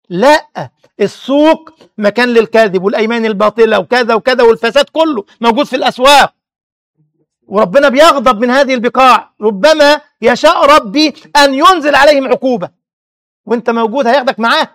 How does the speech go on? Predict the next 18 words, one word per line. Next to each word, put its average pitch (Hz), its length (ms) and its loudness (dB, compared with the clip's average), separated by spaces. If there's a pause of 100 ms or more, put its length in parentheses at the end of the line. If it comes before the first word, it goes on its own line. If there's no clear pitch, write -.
(1160)
فانت 196 260 -4
مكانك 226 580 0
مش 254 240 -8
هنا. 269 300 0 (1080)
السوق 302 560 0
للضرورة 226 640 0
فقط، 175 540 -4
أروح 226 240 -6
أشتري 285 340 -10
وأمشي. 196 420 -8 (2250)
بنقول 208 280 -6
الأسواق 202 500 -4
مش 170 160 -12
السوبر 196 320 -6
ماركت 190 260 -8
بتاع 170 240 -12
محمد، 151 420 -12
ها؟ 143 120 -14